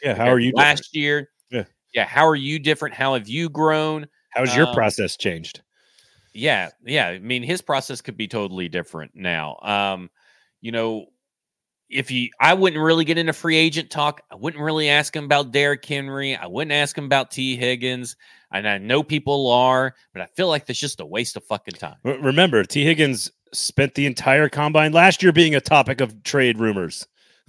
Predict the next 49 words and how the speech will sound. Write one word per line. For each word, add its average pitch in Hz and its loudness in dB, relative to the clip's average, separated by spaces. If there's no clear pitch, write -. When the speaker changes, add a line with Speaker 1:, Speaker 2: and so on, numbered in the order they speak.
Speaker 2:
Yes. - 0
Speaker 1:
<laughs> - -20
And 156 2
then 175 4
played 160 2
the 160 2
entire 143 2
season 165 0
for - -4
the 156 -2
<laughs> - -
Bengals - -4
and 117 -6
is 117 -6
now 120 -2
tagged 104 -2
again. 107 0
Um, 123 0
I 139 4
do 170 4
like 143 4
a - -18
couple 147 0
of 127 0
you 127 2
guys 113 4
mentioned, 107 -4
Bo, 135 8
you 135 0
mentioned 120 -2
Ainias 107 0
Smith, 120 -2
of 104 -12
course. 117 -4
I 113 -2
think 123 -4
he's 113 -4
an 110 -4
all-purpose 104 -4
guy 104 2
that 104 0
I 95 0
think 190 -2
is 135 2
actually 113 -2
gonna 104 -2
move 98 -2
up 101 -2
boards, 98 -6